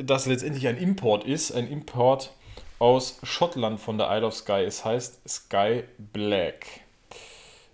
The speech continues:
Es wird gesprochen, dass es sich hierbei um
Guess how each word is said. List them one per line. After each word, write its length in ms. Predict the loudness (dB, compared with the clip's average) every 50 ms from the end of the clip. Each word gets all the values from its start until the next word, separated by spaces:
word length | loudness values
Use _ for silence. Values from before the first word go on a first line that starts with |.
| _ -12
Es 220 | -12 -10 -6 0
wird 240 | 0 0 0 0 -4
gesprochen, 600 | -4 -4 -4 -4 -2 0 0 0 0 0 -2 0
dass 200 | 0 0 0 0
es 200 | -8 -10 -10 -12
sich 280 | -12 -10 -8 -8 -8 -8
hierbei 560 | -6 -4 -2 -2 2 4 6 6 6 4 0 -6 -12 _ _ _ _ _ _ _ _ _ _ _ _ _ _ _ _ _ -4
um 680 | -2 0 2 2 2 0 0 -2 -4 -4 -6 -6